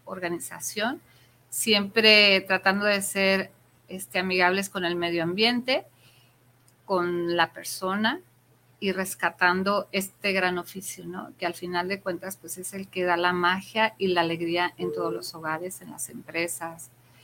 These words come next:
en fin. Ah, a través de estos cinco años nos dimos cuenta que había que, mm, impactar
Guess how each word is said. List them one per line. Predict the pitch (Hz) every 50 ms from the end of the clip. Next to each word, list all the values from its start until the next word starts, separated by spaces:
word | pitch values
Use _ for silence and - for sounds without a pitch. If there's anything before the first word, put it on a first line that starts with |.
| - - - _ _ -
en | - 170 175
fin. | 170 - - 185 165 160 - _ _ - - - - - - - - - _ _ _ _ _ _ _ -
Ah, | 196 202 196 196 185 185 - - - - - _ _ _ -
a | 208 214 -
través | 220 214 214 226 233
de | 240 269
estos | 254 262 - 254 254
cinco | 262 254 240 233 247 247
años | 226 226 226 247 262 254
nos | 240 233 208 202
dimos | 208 208 208 220 226 -
cuenta | - 226 220 208 208 208 226 233 240 233
que | - - 196 185 180 170 156 - - -
había | - 196 190 202 202 185 196 -
que, | - 226 220 208 208 208 190 180 - _ _ _ _ -
mm, | 202 202 196 196 190 190 185 175 175 170 175 180 - _ _ _ _ _ _ -
impactar | 214 214 196 202 - 190 180 - - _ _ - 202 208 269